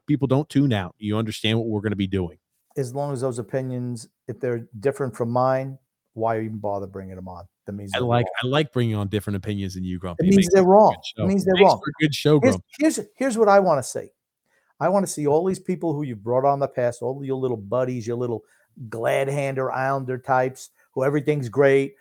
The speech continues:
Speaker 2: "Oh, we just need a tweak here, a tweak there." Let's see what they say when we go on a ten, fifteen game losing streak.
Speaker 1: Oh, <laughs> we're not gonna go
Speaker 2: Let's
Speaker 1: on a ten or
Speaker 2: Really? Have you
Speaker 1: fifteen
Speaker 2: seen the teams we play? We can't even beat the Kraken. You think, how many games do you think we're realistically gonna win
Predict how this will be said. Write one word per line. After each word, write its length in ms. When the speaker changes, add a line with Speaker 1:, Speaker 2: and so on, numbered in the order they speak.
Speaker 2:
"Oh, 140
we 140
just 240
need 140
a 60
tweak 360
here, 240
a 60
tweak 340
there." 380
Let's 200
see 100
what 160
they 160
say 280
when 120
we 100
go 160
on 140
a 60
ten, 340
fifteen 480
game 240
losing 340
streak. 320
Speaker 1:
Oh, 220
<laughs> 40
we're 160
not 200
gonna 340
go 200
Speaker 2:
Let's 60
Speaker 1:
on 80
a 40
ten 380
or 140
Speaker 2:
Really? 300
Have 100
you 120
Speaker 1:
fifteen 20
Speaker 2:
seen 40
the 80
teams 280
we 100
play? 240
We 120
can't 200
even 160
beat 160
the 60
Kraken. 500
You 120
think, 300
how 120
many 180
games 280
do 60
you 80
think 180
we're 120
realistically 800
gonna 180
win 360